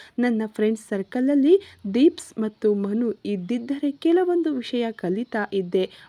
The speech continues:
but ಇಂಜಿನಿಯರಿಂಗ್ ಮುಗಿದ ಮೇಲೆ ಇವರಿಬ್ಬರ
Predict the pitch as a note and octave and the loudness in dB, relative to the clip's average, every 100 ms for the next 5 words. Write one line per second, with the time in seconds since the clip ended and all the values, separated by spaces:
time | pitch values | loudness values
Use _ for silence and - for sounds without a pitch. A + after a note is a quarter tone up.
0 | G#3+ C#4 C#4 - _ G3+ G3+ F3+ A#3 C4 | 0 2 0 -6 _ -2 -2 0 0 2
1 | C#4 C#4+ C#4+ C#4+ C#4 C4 C#4+ C#4+ C#4 C#4 | 4 4 4 4 4 4 2 4 0 -2
2 | C#4+ - _ _ - B3+ C#4+ F4+ D#4+ - | -4 -6 _ _ 0 4 6 6 6 4
3 | C4+ B3+ B3 B3 D#4 | 4 4 2 2 2